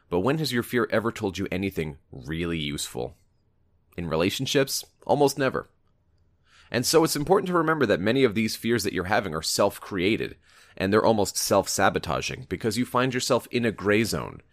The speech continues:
Gray zones hold no structure. They hold no predictability. And like I said earlier, human beings love our routines. We love our structure. So you're tossed into this giant gray zone where you don't know what's gonna happen next,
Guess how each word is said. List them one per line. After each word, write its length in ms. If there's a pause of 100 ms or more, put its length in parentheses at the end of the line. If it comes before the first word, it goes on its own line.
(340)
Gray 240
zones 300
hold 200
no 140
structure. 600 (340)
They 100
hold 240
no 100
predictability. 800 (320)
And 120
like 160
I 80
said 220
earlier, 320
human 340
beings 340
love 360
our 180
routines. 600
We 100
love 280
our 100
structure. 600 (720)
So 140
you're 140
tossed 340
into 160
this 180
giant 420
gray 220
zone 280
where 120
you 140
don't 220
know 100
what's 160
gonna 160
happen 320
next, 460